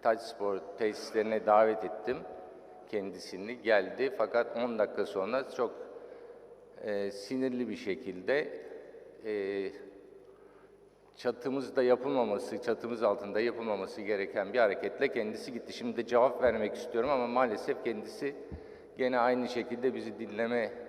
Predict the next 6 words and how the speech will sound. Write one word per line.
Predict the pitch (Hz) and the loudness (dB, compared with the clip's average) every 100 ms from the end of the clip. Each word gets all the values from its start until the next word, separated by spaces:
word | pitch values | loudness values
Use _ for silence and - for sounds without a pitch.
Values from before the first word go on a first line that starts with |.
| - - - - - - - - - | -14 -14 -16 -18 -18 -20 -20 -18 -8
nezaketini | 113 107 120 113 127 - 127 117 | -4 6 6 6 0 -4 -2 2
dahi | 107 107 | 2 2
göstermedi. | 104 123 - 135 120 110 95 101 143 160 - | 0 0 4 6 6 6 0 0 0 0 -6
Şundan | - 151 143 151 143 | -4 -2 6 6 6
müsterih | 143 - 165 147 | 2 -2 0 4
olabilirsiniz. | 143 139 139 139 135 - 113 139 - | 6 6 4 2 -2 -4 -4 -6 -8